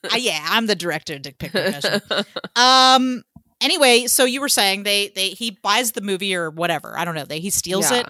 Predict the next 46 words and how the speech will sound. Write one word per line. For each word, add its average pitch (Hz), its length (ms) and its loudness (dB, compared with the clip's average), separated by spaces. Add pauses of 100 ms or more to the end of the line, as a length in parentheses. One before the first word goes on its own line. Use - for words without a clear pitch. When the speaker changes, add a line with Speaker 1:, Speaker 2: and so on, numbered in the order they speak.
Speaker 1:
I 160 140 -8
don't 151 120 -14
know. - 200 -18
I 180 100 -6
don't 185 140 -4
know. 175 60 -2
Speaker 2:
So 208 440 -4 (260)
Jackie 208 680 -6
kind 202 260 -8
of, 196 180 -6
like, 170 440 -6 (320)
works 170 440 -8
her 185 140 -6
way, 165 600 -4 (120)
Speaker 1:
They're 233 120 4
Speaker 2:
like, 254 80 0
gets 285 120 6
Speaker 1:
making 254 240 2
out. 180 220 2
Speaker 2:
him, 196 100 -8 (440)
they're 202 100 -8
making 220 260 -4
out. 147 280 -2
And 208 100 0
Speaker 1:
Yeah. 180 80 4
Speaker 2:
then 160 420 -2 (240)
the 165 100 -6
boss 165 640 0
comes 151 680 -8
Speaker 1:
Mm-hmm. 196 200 -4
Speaker 2:
and 190 600 -4
knocks 147 380 -6
on 156 120 -10
the 135 180 -10 (160)
door, 147 320 -2
like, 143 80 0
Speaker 1:
Well, 262 160 8
Speaker 2:
says - 400 -8 (800)
Speaker 1:
before 370 460 2
that, 180 360 2 (300)
while 247 320 4
they're 254 160 2
making 214 340 0
out, 196 280 0
he 254 260 -2
decides 214 720 0